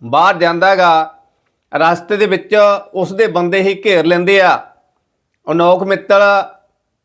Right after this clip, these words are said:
ਨੇ ਇੱਕ ਡਰਾਮਾ ਖੇਡਿਆ ਤੇ ਉਸ ਦੀ ਪਤਨੀ ਨੂੰ ਜਿਹੜਾ ਕਿ ਆਪ ਕਤਲ ਕਰਵਾਇਆ। ਕਤਲ ਕਰਵਾਉਣ ਤੋਂ ਬਾਅਦ ਆਪ ਹੀ ਲਾਸ਼ ਰੱਖ ਕੇ ਜਿਹੜਾ ਧਰਨੇ ਮੁਜ਼ਾਹਰੇ ਕਰਨ ਲੱਗ ਪਿਆ।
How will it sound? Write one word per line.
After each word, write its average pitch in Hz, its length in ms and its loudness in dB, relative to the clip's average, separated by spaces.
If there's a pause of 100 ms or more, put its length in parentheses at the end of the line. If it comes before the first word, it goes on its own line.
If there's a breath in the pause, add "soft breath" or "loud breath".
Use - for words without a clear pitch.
(480)
ਨੇ 196 200 0
ਇੱਕ 208 140 -2
ਡਰਾਮਾ 175 460 0
ਖੇਡਿਆ 190 420 0 (760)
ਤੇ 180 60 -6
ਉਸ 196 220 -4 (140)
ਦੀ 208 160 -2
ਪਤਨੀ 180 400 -2
ਨੂੰ 196 140 -2
ਜਿਹੜਾ 170 580 0 (460 soft breath)
ਕਿ 196 200 -6
ਆਪ 190 260 2 (100)
ਕਤਲ 190 300 -2
ਕਰਵਾਇਆ। 175 540 0 (1300)
ਕਤਲ 190 300 0
ਕਰਵਾਉਣ 180 380 0
ਤੋਂ 190 120 -2
ਬਾਅਦ 185 240 2 (120)
ਆਪ 190 340 2
ਹੀ 220 80 -2
ਲਾਸ਼ 175 380 0
ਰੱਖ 175 280 -2
ਕੇ 190 140 -6
ਜਿਹੜਾ 185 480 -2 (520)
ਧਰਨੇ 185 300 0
ਮੁਜ਼ਾਹਰੇ 190 440 0
ਕਰਨ 175 280 -2
ਲੱਗ 151 260 -2
ਪਿਆ। 180 220 2